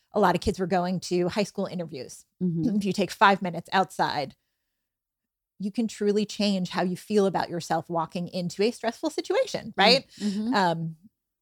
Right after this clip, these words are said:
Speaker 1: yeah, I mean, I think it's pretty cool. I think it's stuff that kids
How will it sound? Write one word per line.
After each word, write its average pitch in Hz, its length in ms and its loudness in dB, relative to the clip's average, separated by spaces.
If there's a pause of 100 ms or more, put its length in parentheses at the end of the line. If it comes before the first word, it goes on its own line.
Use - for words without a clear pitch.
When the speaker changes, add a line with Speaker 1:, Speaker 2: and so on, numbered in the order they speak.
(540)
Speaker 1:
yeah, 381 300 6
I 240 120 8
mean, 285 200 6
I 277 60 4
think 349 140 0
it's - 80 -6
pretty 285 200 -2
cool. - 340 0
I 190 80 -6
think 240 200 0
it's 202 120 -2
stuff - 420 2
that 180 300 0
kids 196 600 -2